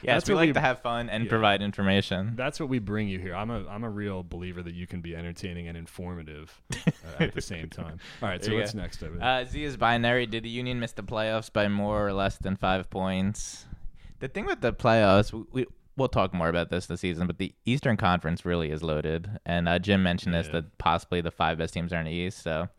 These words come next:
Speaker 1: I still think they don't miss it by that much. I think they'll either sneak into the sixth or maybe just miss it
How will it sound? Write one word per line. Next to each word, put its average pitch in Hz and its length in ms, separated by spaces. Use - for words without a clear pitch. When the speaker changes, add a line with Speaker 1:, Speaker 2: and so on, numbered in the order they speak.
Speaker 1:
I 127 100
still 147 200
think 113 160
they 92 120
don't 95 300
miss 95 200
it 92 80
by 101 140
that 101 140
much. 104 220
I 98 80
think 95 220
they'll 90 160
either 90 240
sneak - 500
into 90 240
the 87 140
sixth - 480
or 82 80
maybe 85 280
just 85 320
miss 87 240
it 87 280